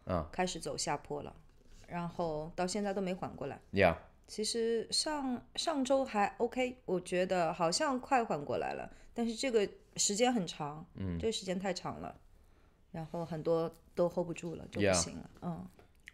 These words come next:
Speaker 1: 呃，我也说过很多次，我觉得我最担心的是小的、有趣的这些餐厅，
Speaker 2: 嗯。
Speaker 1: 他们的 margin 太小了，他们能真的赚的利润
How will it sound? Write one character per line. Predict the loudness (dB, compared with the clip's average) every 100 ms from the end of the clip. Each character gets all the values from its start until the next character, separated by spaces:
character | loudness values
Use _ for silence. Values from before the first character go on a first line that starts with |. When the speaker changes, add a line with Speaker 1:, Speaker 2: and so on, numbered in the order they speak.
| -6
Speaker 1:
呃， | 4 6 8
我 | 8
也 | 8 8
说 | 4 2
过 | 4 4
很 | 2
多 | -2
次， | -4 -4
我 | -2 -2
觉 | 0
得 | 4 6 6 4
我 | 4
最 | 6
担 | 8 8 6
心 | -2 0
的 | 0
是 | 0 -4 -4 -6 -18 -20 -20 -20 -20 -18 -16 -16 -20 -20 -20 -20 -20 -20 -20 -12
小 | 0 6 8 8 4
的、 | 4 4 -2 -20 -12
有 | 4 6 6 2
趣 | 0 2 2
的 | 2
这 | 0
些 | 0
餐 | 0 -2 -2
厅， | -4 -6 -4
Speaker 2:
嗯。 | -6 -6 -12 -20 -20 -20 -20 _ _ _ -4
Speaker 1:
他 | 0
们 | 4
的 | 4
margin | 8 6 6 0
太 | 0
小 | 0 -2 -6 -10
了， | -14 -14 -18 -2
他 | 2
们 | 6
能 | 6 6
真 | 4
的 | 4
赚 | 4 8 8 8
的 | 2 0 -2 -8 -20 -20 -20 -20 -20 _ -2
利 | 2 4
润 | 2 0